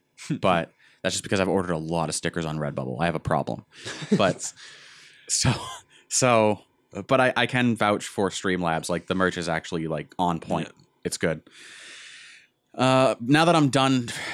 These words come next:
Speaker 2: like, fifteen minutes of plugging my own merch store, <laughs> if you do wanna find that, I'll leave a link down in the description below, or you can check out yeah dude gamers dot com. I linked this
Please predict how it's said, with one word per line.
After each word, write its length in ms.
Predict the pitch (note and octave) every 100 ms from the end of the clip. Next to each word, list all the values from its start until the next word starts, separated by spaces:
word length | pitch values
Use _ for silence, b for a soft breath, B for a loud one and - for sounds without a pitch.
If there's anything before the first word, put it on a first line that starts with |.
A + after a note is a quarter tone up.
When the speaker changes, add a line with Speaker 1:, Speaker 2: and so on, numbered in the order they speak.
| B - _ _ A2+
Speaker 2:
like, 160 | G2+
fifteen 440 | - A#2 - A2+ A2
minutes 240 | A2 G#2
of 140 | F#2
plugging 340 | - A#2 A2 G#2
my 160 | G2+
own 120 | G2+ F#2
merch 280 | G2 G#2+
store, 300 | - F2+ F2+ -
<laughs> 840 | C#3+ - F3 - E3+ - - -
if 100 | -
you 60 | C3+
do 100 | F3
wanna 160 | D#3
find 240 | - A#2+ A#2
that, 100 | G#2
I'll 60 |
leave 120 | A2+
a 40 | G#2
link 180 | G#2 G2
down 140 | G2
in 60 | F#2
the 60 |
description 520 | F2 - F#2 F2 F#2
below, 420 | E2+ E2+ G2 G2 G2
or 140 | F#2+
you 100 | F#2+
can 100 | F#2+
check 220 | F#2+ F#2
out 100 | F#2+
yeah 140 | F#2 F2+
dude 160 | F2+
gamers 320 | F2+ F2+ F2
dot 240 | D#2+ E2+ D#2+
com. 260 | F2 E2 E2
I 60 |
linked 240 | E2+ F2+ F2
this 220 | -